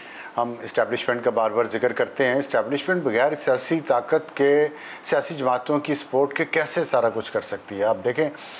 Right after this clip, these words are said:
आ, आपने पीटीआई का जिक्र किया, पीटीआई को तो target, आ, अब है ना वो तो, और उसको मारूजी हकायक जिसका आपने जिक्र किया, वो पता चल जाएंगे इन इंतखाबात में कि कैसे अपनी, अपनी हिक पे कैसे लड़ा जाता है।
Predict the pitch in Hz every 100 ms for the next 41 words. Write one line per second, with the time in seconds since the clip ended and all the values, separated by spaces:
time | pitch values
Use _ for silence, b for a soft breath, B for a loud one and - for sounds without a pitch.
0 | B B B 120 120 123 139 143 135 147
1 | 143 147 123 123 123 120 123 120 131 123
2 | 135 135 135 139 147 139 117 120 127 -
3 | 131 123 123 120 113 113 113 113 113 -
4 | - 98 127 151 127 98 95 90 - -
5 | 101 107 107 - 131 120 117 B B B
6 | 113 113 117 139 135 127 113 110 110 117
7 | 113 - 113 107 120 110 110 117 120 123
8 | 117 123 127 131 139 151 139 135 143 127
9 | 123 123 - 113 117 120 127 120 120 127
10 | 117 139 127 - 123 117 - B B B
11 | B 113 156 160 139 139 139 143 120 113
12 | 123 107 107 104 98 104